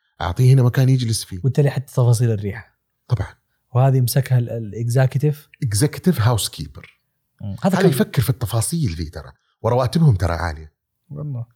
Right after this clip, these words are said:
Speaker 1: يس-، لأنه هذا يصنع لك الجلسة.
Speaker 2: كم ياخذها؟
Speaker 1: حسب عدد الغرف ونوع ال-، بس تصل مثلا إلى أعلى إكزاكتيف هاوس كيبر يوصل خمسين ألف، خمسين، خمسة وأربعين ألف ريال. لكن هذا أنت ضامن هذا خط الإنتاج حقك الليالي.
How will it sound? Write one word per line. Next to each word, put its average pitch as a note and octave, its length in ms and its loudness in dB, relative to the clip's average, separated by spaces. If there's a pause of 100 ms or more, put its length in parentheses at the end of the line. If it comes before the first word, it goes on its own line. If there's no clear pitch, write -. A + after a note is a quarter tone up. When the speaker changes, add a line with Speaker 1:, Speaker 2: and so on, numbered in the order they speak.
(300)
Speaker 1:
يس-، - 220 -8
لأنه B2 300 6
هذا D3+ 100 4
يصنع C#3 340 2
لك F2+ 200 -2
الجلسة. B2 420 -2
Speaker 2:
كم D#3 160 2
ياخذها؟ G2+ 420 -2 (600)
Speaker 1:
حسب - 340 0
عدد B2 280 0
الغرف G#2 480 -2
ونوع G2+ 300 0
ال-، D#2 200 -10 (220)
بس - 140 -4
تصل F#2+ 300 -2
مثلا D#2 260 -8
إلى C#2+ 220 -12 (120)
أعلى G2+ 240 0
إكزاكتيف - 380 -4
هاوس E2 160 -6
كيبر G#3 160 -6
يوصل E3+ 180 -4
خمسين C#3 300 0
ألف، A#2+ 120 -4 (500)
خمسين، A#2 400 -2
خمسة A2 200 -4
وأربعين G#2 260 -4
ألف G2 140 -8
ريال. G2 180 -12 (1040)
لكن C3 240 2
هذا E3+ 240 4
أنت E3+ 140 4
ضامن F3+ 280 4
هذا F3+ 120 4
خط - 200 0
الإنتاج F3 360 2
حقك C#3+ 260 -4
الليالي. D3+ 420 -2